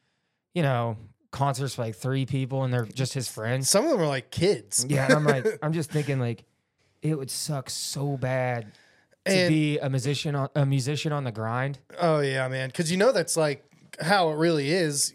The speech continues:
Speaker 1: Oh, yeah. Like,
Speaker 2: Because
Speaker 1: go
Speaker 2: you
Speaker 1: to Nashville, bro.
Speaker 2: Yeah, it's just people playing for dead rooms basically all the time, man.
Speaker 1: When I went to Nashville,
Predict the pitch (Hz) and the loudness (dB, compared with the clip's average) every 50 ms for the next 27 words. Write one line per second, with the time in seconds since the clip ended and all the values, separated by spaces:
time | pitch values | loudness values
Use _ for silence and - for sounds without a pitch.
0 | - - 214 - 135 120 113 123 160 170 - 170 - 196 190 180 160 185 226 240 | -4 -2 0 0 0 0 -2 -2 0 -2 -2 0 2 2 2 4 2 2 2 2
1 | 202 160 180 214 202 160 - 139 139 131 120 135 135 139 147 - 220 240 240 220 | 2 0 0 0 0 -2 -2 -4 -4 -2 -2 -2 -2 -2 -2 0 2 4 4 4
2 | 165 147 151 151 - - 190 147 - - - - _ - - 208 196 - - 160 | 4 2 0 0 -2 -2 0 0 0 0 0 -4 _ -6 -4 -4 -2 -2 -6 -8
3 | - - 180 180 175 175 180 165 - 170 156 147 135 123 113 - 151 165 170 151 | -2 0 2 2 2 2 0 0 -2 -2 -2 -2 -4 -6 -2 2 2 4 4 2
4 | 143 143 160 196 208 180 151 127 123 143 143 143 - - 143 - 143 143 139 139 | 2 0 0 0 0 0 -2 -2 -2 -2 -2 0 -2 -4 -6 -4 -2 -2 0 0
5 | 135 143 147 135 123 - - 151 175 170 139 120 117 120 120 127 131 135 123 _ | 0 0 -2 -4 -6 -6 -6 -4 -2 -4 -4 -6 -6 -8 -8 -8 -8 -10 -12 _
6 | _ _ _ _ _ _ _ _ _ _ - - 156 156 160 160 180 190 175 160 | _ _ _ _ _ _ _ _ _ _ -6 -4 -2 0 0 0 -2 -2 -2 -2
7 | 147 135 123 120 110 113 _ _ _ _ _ _ _ _ _ _ 131 131 135 143 | -2 -2 -4 -6 -8 -14 _ _ _ _ _ _ _ _ _ _ -12 -8 -6 -6
8 | 151 - - 123 113 120 117 | -6 -6 -8 -8 -8 -8 -10